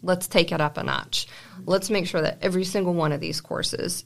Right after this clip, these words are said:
is providing that student that exemplary learning experience." Why wouldn't we?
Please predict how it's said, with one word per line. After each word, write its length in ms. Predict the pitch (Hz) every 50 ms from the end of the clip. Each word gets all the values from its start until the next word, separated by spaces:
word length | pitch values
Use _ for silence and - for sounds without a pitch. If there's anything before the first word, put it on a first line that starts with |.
| - -
is 280 | 175 165 160 151 151 -
providing 500 | - - 160 151 156 156 147 156 156 147
that 180 | 151 147 143
student 480 | - - - 160 156 147 151 147 147 -
that 200 | - 143 135 -
exemplary 580 | - 151 139 151 147 139 131 156 151 147 143 143
learning 340 | 151 160 147 143 143 139 147
experience." 840 | - - - - - 285 262 208 151 - - - - - - - - -
Why 200 | 165 175 175 175
wouldn't 360 | 170 170 170 156 151 135 127
we? 220 | - 95 - 131